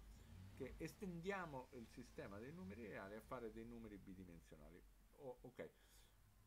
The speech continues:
lascio perdere tutta la faccenda. La cosa importante è che se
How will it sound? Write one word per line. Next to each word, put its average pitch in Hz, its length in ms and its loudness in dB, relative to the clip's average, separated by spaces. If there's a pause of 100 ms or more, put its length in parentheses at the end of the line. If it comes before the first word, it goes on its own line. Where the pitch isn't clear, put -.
(120)
lascio 160 400 10
perdere 135 400 6
tutta 131 260 2
la 170 100 4
faccenda. 143 600 0
La 151 120 2
cosa 175 220 2
importante 120 840 0
è 131 160 0
che 135 160 2
se - 480 0